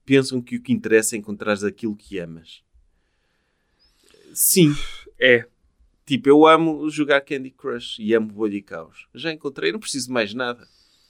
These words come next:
Speaker 1: Aliás
Speaker 2: Nunca vai precisar de um salário na sua vida.
Speaker 1: Não, nunca, nunca. Eu chego ao Lidl e compro cinquenta bolha e caos e vou a pagar e, e eles dizem-me, "Olha, isto são dez euros."
Speaker 2: Mas eu tenho o sonho de ter
Speaker 1: Eles,
Speaker 2: estes bolha
Speaker 1: "Não,
Speaker 2: e
Speaker 1: mas isto,
Speaker 2: caos.
Speaker 1: não, isto é o meu sonho.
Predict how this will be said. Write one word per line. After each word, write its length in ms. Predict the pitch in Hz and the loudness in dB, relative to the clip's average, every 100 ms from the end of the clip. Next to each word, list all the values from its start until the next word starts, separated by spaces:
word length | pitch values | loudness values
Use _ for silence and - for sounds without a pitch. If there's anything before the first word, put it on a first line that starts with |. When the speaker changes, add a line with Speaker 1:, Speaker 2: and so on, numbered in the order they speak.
| _ _ _ _ _ _ - | _ _ _ _ _ _ -6
Speaker 1:
Aliás 320 | 123 156 156 | 2 6 8
Speaker 2:
Nunca 120 | 127 | 8
vai 140 | 180 185 | 6 4
precisar 340 | - 165 170 | 2 4 6
de 60 | 165 | 4
um 80 | |
salário 420 | 160 175 156 151 151 | 0 0 2 2 -2
na 120 | 147 | -4
sua 200 | - 156 | 0 0
vida. 280 | 135 113 208 | 0 0 4
Speaker 1:
Não, 300 | 269 294 240 | 6 6 6
nunca, 500 | 240 269 240 175 165 | 6 6 2 -6 -4
nunca. 300 | 208 233 - | 0 0 0
Eu 160 | - 185 | 0 0
chego 240 | - 180 | 2 4
ao 140 | 170 180 | 4 4
Lidl 380 | 190 190 180 _ _ _ _ _ - | 2 0 -2 _ _ _ _ _ -6
e 220 | 147 147 - | -4 -2 4
compro 320 | 170 127 110 | 4 4 -2
cinquenta 460 | - 156 180 175 | -6 -2 -2 -2
bolha 220 | 151 151 123 | -2 -2 -4
e 60 | |
caos 520 | 120 92 92 _ - _ _ | -6 -8 -10 _ -20 _ _
e 60 | 127 | 0
vou 180 | 147 165 | 6 6
a 60 | |
pagar 400 | 156 147 151 156 | 8 4 6 4
e, 300 | 147 123 123 - | 4 2 -2 -8
e 220 | 131 135 | -6 0
eles 180 | 131 120 | 0 0
dizem-me, 360 | 120 104 98 | -4 -4 -6
"Olha, 200 | 95 127 | -4 -2
isto 220 | 127 - - | -2 -6 -8
são 380 | 139 135 107 _ _ _ _ _ | -8 -10 -16 _ _ _ _ _
dez 300 | 107 123 110 | -4 -2 -2
euros." 480 | 98 85 - - - _ _ _ - | -6 -8 -10 -12 -14 _ _ _ -10
Speaker 2:
Mas 200 | 170 175 | -4 0
eu 80 | 190 | 0
tenho 240 | 190 180 | 0 0
o 40 | |
sonho 320 | 170 - 175 180 | -2 -2 -4 -4
de 80 | |
ter 140 | - 170 | 0 4
Speaker 1:
Eles, 140 | 156 | 4
Speaker 2:
estes 200 | 131 156 | 4 0
bolha 160 | 160 170 | 0 2
Speaker 1:
"Não, 60 | 160 | 4
Speaker 2:
e 40 | |
Speaker 1:
mas 120 | 160 | 2
isto, 100 | 143 | 2
Speaker 2:
caos. 180 | 127 139 | 0 0
Speaker 1:
não, 160 | 170 160 | 0 0
isto 200 | 147 170 | -2 -6
é 40 | |
o 40 | 147 | -6
meu 140 | 160 | -4
sonho. 420 | - 143 143 131 | -4 -6 -8 -10